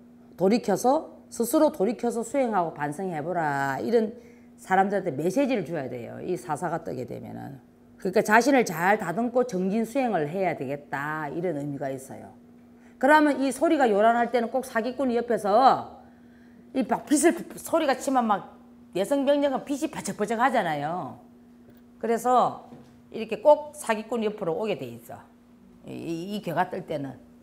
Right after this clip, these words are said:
딱 도사리고 있는 거예요, 이게. 그러니까 그렇게 소리가 요란하게 날 때는 네가 니를 돌아보고 내가 지금 뭐 하고 있지? 그걸 돌아보라는 거예요. 자기를 안 돌아보면 사기당하는 거지, 이게.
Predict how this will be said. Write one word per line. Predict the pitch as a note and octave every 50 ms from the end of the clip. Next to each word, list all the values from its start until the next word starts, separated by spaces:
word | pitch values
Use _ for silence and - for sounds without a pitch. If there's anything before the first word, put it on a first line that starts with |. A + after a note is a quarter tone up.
| - - - -
딱 | - D#3+ E3 E3+ E3 D#3+ -
도사리고 | - D#3+ F3 F3+ A#3 A#3 A#3+ F#3 E3
있는 | D3 E3 F3 F#3+ G#3
거예요, | A3 A3 F#3 C#3+ C3 B2+
이게. | B2 A#2 A#2+ A#2+ A2+ A2+ A#2 - - - - - - - - - - -
그러니까 | - A3+ A#3 A#3 A#3 A#3 A#3 - C4+ C4+ C4+ C4+ - - - - - - - - - - - - - - - - - - - -
그렇게 | - - D4+ D#4 D4+ - - C4 A#3+ G#3 -
소리가 | - - - - E4 D4+ C4+ B3+ A3+ F3+
요란하게 | F3 F#3+ A3 A#3 A#3+ B3+ B3 A3+
날 | G3+ E3+ D#3 E3+ -
때는 | B3+ A#3+ B3 B3+ B3+ C4+ D4+ F4+ - - - - - - - - - - -
네가 | F3 D#3+ F3+ G3+ G#3 A#3 C4 B3+
니를 | A3 G#3 G3+ G3+ A#3+ -
돌아보고 | A#3+ B3+ C4 A#3 G#3+ F3+ G#3 G#3+ G#3+ G#3 F#3 D#3+ D3+ - - -
내가 | D#3+ F#3+ G#3 B3 B3
지금 | B3 A3+ D#3
뭐 | D3 F3 G3+
하고 | A3+ B3+ B3+ D4+ D4+
있지? | D4+ D4 - - - D4 D4+ D4+ D4+ D#4 F4 - - - - - - - - - - - - -
그걸 | - B3+ C#4 A3+ A#3+ D4 -
돌아보라는 | B3+ D4+ D4+ C#4 B3 C#4 C#4 C4 A#3+ A3 G3+
거예요. | F3+ E3+ E3 E3 F3 G3+ A3 F#3+ C3+ B2 - - - - - - - - - - - - - - - - - - - - - - - - - - - - - - - - -
자기를 | - B3+ C4+ D4+ F4 D#4+
안 | C#4 A#3 A#3
돌아보면 | B3 C4+ C4+ C4+ C4 C4 B3 A3+
사기당하는 | - - G#3 G3+ A#3 A3 A3+ A3 A3 A3+ A3 A3
거지, | G#3+ G3+ F3+ D3+
이게. | C#3 - - - D#3 D#3 E3+ D#3+ B2